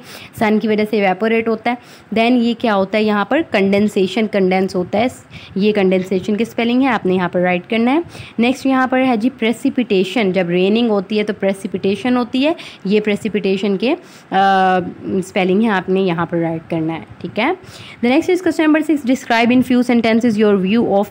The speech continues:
peaceful world। आप peaceful world के बारे में बताएं, तो यहाँ पर आप राइट करेंगे, अ, मतलब peaceful world, आप अपने world को कैसे peaceful बना सकते हो, अच्छा बना सकते हो, पुरसुकून कैसे बना सकते हो। तो peace and harmony promote unity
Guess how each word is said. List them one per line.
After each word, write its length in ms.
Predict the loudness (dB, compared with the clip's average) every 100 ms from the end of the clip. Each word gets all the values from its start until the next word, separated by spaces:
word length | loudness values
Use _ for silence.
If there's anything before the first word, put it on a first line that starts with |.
| -2
peaceful 460 | -2 -2 0 2 4
world। 260 | 4 4 2 -2 -12 -4
आप 180 | -2 2
peaceful 320 | 2 0 2 2
world 280 | 4 2 2
के 100 | 2
बारे 220 | 2 2
में 140 | 0
बताएं, 340 | 0 0 0 -2 -10 -12 -2
तो 60 |
यहाँ 200 | 0 2
पर 100 | 2
आप 180 | 2 2
राइट 280 | 2 2 2
करेंगे, 420 | 2 2 2 0 -6 -8 0
अ, 200 | 2 2
मतलब 260 | 2 0 0
peaceful 400 | -2 0 -2 0
world, 260 | 2 2 2
आप 260 | 0 -2 -6
अपने 300 | 0 2 4
world 260 | 4 4
को 100 | 2
कैसे 300 | 0 0 0
peaceful 420 | 0 -2 0 0
बना 260 | 2 2 0
सकते 340 | -2 -4 2
हो, 100 | 2
अच्छा 300 | 2 0 0
बना 260 | 2 2 0
सकते 340 | -2 -6 -2
हो, 280 | 2 2 0 -6 -16 -20 -4
पुरसुकून 480 | -2 0 0 2 2
कैसे 280 | 2 2 2
बना 220 | 2 0
सकते 280 | -2 -4 -2
हो। 60 |
तो 100 | -2
peace 400 | -4 0 2 2
and 260 | 2 2 2
harmony 500 | 2 2 2 0 0
promote 580 | 0 2 0 0 -2 0
unity 340 | 0 0 0